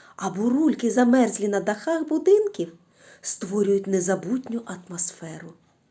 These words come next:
Але справжня казка починається тоді, коли приходять новорічні розваги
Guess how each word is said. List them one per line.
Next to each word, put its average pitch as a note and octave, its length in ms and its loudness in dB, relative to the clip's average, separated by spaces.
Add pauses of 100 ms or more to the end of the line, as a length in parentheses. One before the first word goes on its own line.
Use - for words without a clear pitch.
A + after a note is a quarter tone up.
(560)
Але G3 340 4
справжня D4+ 880 0
казка C4 720 -2 (420)
починається F3+ 920 -2
тоді, E3 560 -6 (460)
коли D4+ 320 4
приходять G#3+ 680 2
новорічні F3 760 -4
розваги A3+ 800 -4